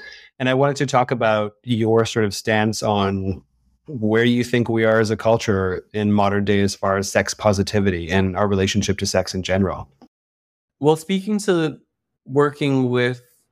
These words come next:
Speaker 2: the boys that were on OnlyFans, I
Speaker 1: Mm-hmm.
Speaker 2: was really adamant about that because I knew that the images that I was taking were gonna start to enter the context in the conversation of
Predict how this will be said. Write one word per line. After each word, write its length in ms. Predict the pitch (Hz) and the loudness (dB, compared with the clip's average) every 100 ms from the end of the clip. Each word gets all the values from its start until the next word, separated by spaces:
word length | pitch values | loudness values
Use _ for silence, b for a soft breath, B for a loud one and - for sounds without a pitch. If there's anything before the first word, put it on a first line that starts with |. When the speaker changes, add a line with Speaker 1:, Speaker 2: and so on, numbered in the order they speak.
| _ | _
Speaker 2:
the 100 | 131 | -2
boys 460 | 120 117 117 117 117 | 0 0 0 0 0
that 180 | 120 113 | 0 0
were 220 | 117 117 | 0 0
on 120 | 113 | -2
OnlyFans, 1080 | 117 113 117 120 117 113 110 107 110 - - B B B B - | -2 0 0 -2 0 0 0 -2 -6 -10 -14 B B B B 0
I 160 | 131 | 2
Speaker 1:
Mm-hmm. 80 | 143 | 2
Speaker 2:
was 200 | 92 139 | 0 -2
really 320 | 139 147 147 | -2 0 -2
adamant 400 | - 123 139 135 | 0 0 0 -2
about 300 | 107 107 107 | 0 0 0
that 240 | 120 110 101 | 0 0 -2
because 600 | 123 131 131 123 123 - b b b _ - | -8 0 2 0 -4 -16 b b b _ -4
I 680 | 123 127 139 143 139 127 - - | 0 0 0 0 -2 -4 -6 -12
knew 760 | 123 123 127 127 123 123 120 120 | -6 -2 2 2 2 -2 -4 -2
that 460 | 120 113 107 - _ - | 0 0 -2 -8 _ -4
the 180 | 123 117 | -2 0
images 400 | 127 131 131 127 | 0 0 -2 0
that 100 | 123 | 0
I 40 | |
was 160 | 117 120 | 0 -2
taking 360 | 135 127 127 117 | -4 -2 0 0
were 120 | 117 | 0
gonna 220 | 117 117 | 0 0
start 280 | - 113 117 | 0 0 0
to 220 | - 117 | -4 -2
enter 300 | 117 120 123 | 0 0 0
the 120 | 113 110 | -2 0
context 800 | 123 113 113 113 107 - - - | 2 0 0 -2 -2 -8 -14 -6
in 120 | 123 | 0
the 80 | 123 | 0
conversation 880 | 131 120 117 120 113 - 113 107 110 | 2 0 0 -2 -2 -2 -2 -2 -4
of 480 | 113 110 110 107 | 0 2 2 -2